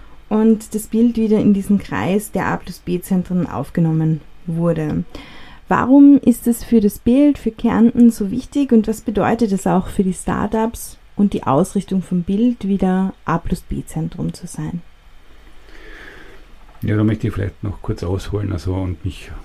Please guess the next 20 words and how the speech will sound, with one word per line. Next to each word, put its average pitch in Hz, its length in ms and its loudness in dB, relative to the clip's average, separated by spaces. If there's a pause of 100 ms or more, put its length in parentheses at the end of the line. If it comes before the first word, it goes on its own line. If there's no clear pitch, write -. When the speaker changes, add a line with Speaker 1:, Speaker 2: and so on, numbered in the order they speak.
(140)
Speaker 2:
auch 95 120 -6
beim 87 220 -2
Team 113 180 0
bedanken, 95 680 -4
beim 85 140 -8
Team 101 200 -6
vom 90 160 -4
Bild 98 280 -2
natürlich 95 440 -6
in 101 120 -4
der 95 100 -2
Unterstützung 110 520 -6
der 107 120 -12
Antragstellung 101 640 -6
und 80 120 -6
in 82 80 -2
der 78 80 -4
Vorbereitung 110 560 -4
der 92 100 -8
Antragstellung. 92 720 -10